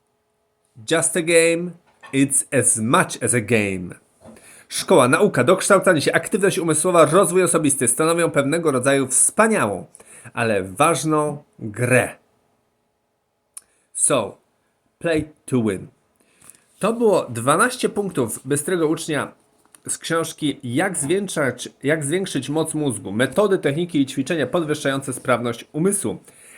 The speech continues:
How to boost your, boost your brain power. How to expand, enhance your mind power by Richard Leviton.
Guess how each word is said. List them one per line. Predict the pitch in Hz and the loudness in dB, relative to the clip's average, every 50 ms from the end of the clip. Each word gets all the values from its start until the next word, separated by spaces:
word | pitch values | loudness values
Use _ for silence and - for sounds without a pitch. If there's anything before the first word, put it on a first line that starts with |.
| - - - | -16 -6 -2
How | 208 262 302 - | 0 0 0 2
to | - 175 151 | 2 0 0
boost | 123 117 127 170 220 240 220 - - - 139 | 0 0 2 4 4 4 4 2 0 2 4
your, | 135 139 143 147 151 151 165 170 - - _ _ - | 4 4 6 6 6 4 4 2 -2 -10 _ _ -10
boost | 123 127 208 294 330 320 277 - | -2 4 6 6 6 6 4 4
your | 160 160 160 156 | 4 6 6 4
brain | 139 117 113 127 135 156 175 190 175 | 4 0 0 2 4 4 4 2 2
power. | 170 160 135 120 110 104 98 92 - - - - - | 2 2 2 4 2 2 0 -2 -4 -8 -16 -14 -8
How | - 147 147 143 | -4 -2 -2 -2
to | 143 - 143 - - | -2 -4 -6 -4 -2
expand, | 135 131 127 - - - - - - 185 190 196 190 175 | -2 -2 -2 -2 -2 -2 -2 -2 -2 -2 -2 -2 -2 -4
enhance | - 139 117 110 110 - 143 147 151 156 151 151 - 120 | -4 -4 -4 -4 -4 -4 -4 -2 -2 -2 -4 -4 -4 -2
your | 113 110 104 | -2 -2 -2
mind | 104 104 104 113 120 135 151 151 147 | -4 -4 -2 -2 -2 -2 -2 -4 -4
power | - 120 104 98 98 95 92 - - - - _ _ _ _ _ _ _ _ _ - | -2 -2 -2 0 -2 -4 -6 -10 -14 -20 -20 _ _ _ _ _ _ _ _ _ -16
by | 113 107 113 110 107 104 101 - - _ _ _ _ _ _ _ _ _ _ _ _ _ _ _ _ _ - | -10 -6 -6 -4 -4 -6 -6 -10 -14 _ _ _ _ _ _ _ _ _ _ _ _ _ _ _ _ _ -14
Richard | 107 113 131 135 135 147 135 131 120 - - - _ _ | -8 -8 -8 -6 -4 -4 -4 -4 -4 -8 -14 -20 _ _
Leviton. | - 104 104 104 107 120 127 120 113 - - 98 90 80 | -6 -4 -2 0 0 0 0 -2 -4 -6 -8 -12 -14 -16